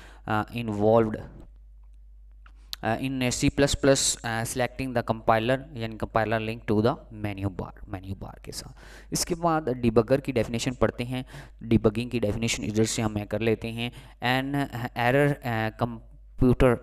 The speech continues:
is a now, यानी कंप्यूटर में अगर कोई एरर है कंप्यूटर प्रोग्राम में, तो वो क्या कहलाता है, डिबग कहलाता है। The process, अ, of find, उसको फाइंड करने का तरीका, and मूव करने का तरीका क्या कहलाता है, as a now debugging। अगर क-, किसी के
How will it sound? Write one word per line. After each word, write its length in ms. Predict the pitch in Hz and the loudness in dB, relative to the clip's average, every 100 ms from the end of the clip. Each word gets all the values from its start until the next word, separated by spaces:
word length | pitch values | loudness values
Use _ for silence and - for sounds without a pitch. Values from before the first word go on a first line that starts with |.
| - | -4
is 140 | 120 123 | -4 -2
a 160 | 110 | 0
now, 260 | 104 101 117 | 2 2 2
यानी 220 | 123 127 | 0 0
कंप्यूटर 420 | 123 117 117 123 | 0 4 6 6
में 120 | 127 | 4
अगर 220 | 113 113 113 | 0 2 4
कोई 180 | 113 - | 4 4
एरर 260 | 101 117 123 | 0 0 -2
है 320 | 110 104 110 - - | -2 -2 -2 -8 -10
कंप्यूटर 300 | 113 107 107 | -4 2 4
प्रोग्राम 460 | 113 110 104 104 107 | 6 6 6 2 0
में, 140 | 110 | 0
तो 100 | 107 | 6
वो 80 | 110 | 6
क्या 140 | 107 110 | 6 0
कहलाता 280 | 107 107 | 0 -2
है, 60 | 104 | -2
डिबग 200 | 98 107 | -2 -2
कहलाता 420 | - 139 113 120 | -2 0 0 0
है। 160 | 120 120 - - 127 | -2 -4 -8 -4 0
The 140 | - | 6
process, 760 | 127 120 - 143 147 - - - 117 | 6 6 4 4 4 0 -4 -4 -2
अ, 180 | 113 113 - | 0 0 2
of 160 | 110 107 | 4 4
find, 460 | 117 117 117 - | 2 0 -2 -4
उसको 420 | 120 120 - 127 - | -2 2 8 8 6
फाइंड 360 | - - 131 131 | -2 0 2 2
करने 280 | - 113 107 | 0 0 0
का 80 | 107 | -2
तरीका, 400 | 110 104 120 113 | -2 -2 -2 -2
and 300 | 113 110 110 | -2 -2 2
मूव 340 | 113 117 143 | 6 8 6
करने 320 | 139 110 107 | 4 -2 -2
का 120 | 104 | -6
तरीका 500 | 104 104 110 104 120 - - - - | -6 -4 -4 0 0 -2 -12 -18 -2
क्या 140 | 120 120 | 2 2
कहलाता 400 | 127 113 110 113 | 4 2 2 0
है, 240 | 117 123 - - - | 0 -2 -6 -12 -2
as 280 | 110 110 120 | 2 2 2
a 80 | 110 | 2
now 220 | 107 110 | 4 4
debugging। 440 | 101 104 104 107 - | 6 4 2 -6 -6
अगर 240 | 110 113 120 | -4 -2 -4
क-, 220 | - - | -6 -4
किसी 220 | 117 120 | -4 -2
के 120 | - | -2